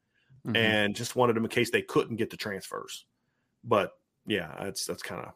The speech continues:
Speaker 2: kinda
Speaker 1: 'Cause
Speaker 2: my
Speaker 1: they,
Speaker 2: thought.
Speaker 1: 'cause they still have, they still have an, a couple younger receivers that are coming back too on top of the transfers they got. So yeah, yeah,
Speaker 2: Yeah.
Speaker 1: it's, it's very unlikely that C J gets much
Speaker 2: Yeah.
Speaker 1: playing time this year.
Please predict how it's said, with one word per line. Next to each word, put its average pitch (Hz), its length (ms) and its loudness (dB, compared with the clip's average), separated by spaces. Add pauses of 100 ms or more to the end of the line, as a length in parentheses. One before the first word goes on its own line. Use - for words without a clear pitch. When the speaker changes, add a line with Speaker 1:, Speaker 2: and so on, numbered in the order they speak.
(280)
Speaker 2:
kinda - 180 -10
Speaker 1:
'Cause 135 120 4
Speaker 2:
my 156 80 2
Speaker 1:
they, - 0 -
Speaker 2:
thought. - 240 -8
Speaker 1:
'cause 147 100 4
they 185 140 10
still 240 200 8
have, 165 140 6
they 165 140 8
still 247 140 8
have 160 100 8
an, 147 80 10
a 139 180 0
couple 135 320 2
younger 135 420 4
receivers 117 600 2
that 117 140 0
are 113 100 0
coming 110 420 0
back 110 300 2
too 139 260 6
on 113 140 4
top 120 240 4
of 117 80 -2
the 113 160 0
transfers 117 400 0
they 95 160 0
got. 98 260 4
So 101 200 -2
yeah, 104 260 0
yeah, - 80 -2 (400)
Speaker 2:
Yeah. - 120 -2
Speaker 1:
it's, - 520 -2 (240)
it's - 420 0 (280)
very 127 260 12
unlikely 104 460 4
that 98 120 0
C - 120 -6
J - 120 -4
gets 104 200 -6
much - 160 -8
Speaker 2:
Yeah. - 60 -6
Speaker 1:
playing - 120 -6
time - 220 -6
this - 160 -4
year. - 200 -4